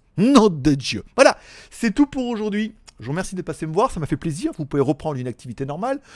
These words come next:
Comme toujours, bah, n'oubliez pas de profiter de votre week-end un petit peu, même si on se voit demain entre dix heures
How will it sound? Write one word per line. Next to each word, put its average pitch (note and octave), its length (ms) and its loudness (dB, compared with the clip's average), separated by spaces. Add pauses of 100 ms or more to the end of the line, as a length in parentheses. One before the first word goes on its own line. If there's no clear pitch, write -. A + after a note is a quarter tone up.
(120)
Comme B3 140 0
toujours, A#3+ 520 2 (380)
bah, G#2 140 -14
n'oubliez B2 260 -2
pas C3+ 120 2
de - 40 -10
profiter - 260 -8
de B2+ 60 -4
votre B2 220 -2
week-end F#3 220 2
un C#3 100 -2
petit - 160 -8
peu, G#3 180 -4
même B2+ 140 -8
si - 140 -16
on G#2+ 80 -10
se F#2+ 60 -12
voit A#2 140 -4
demain C#3 300 -2
entre A#2 260 -4
dix D#3 360 -4
heures G#2+ 140 -2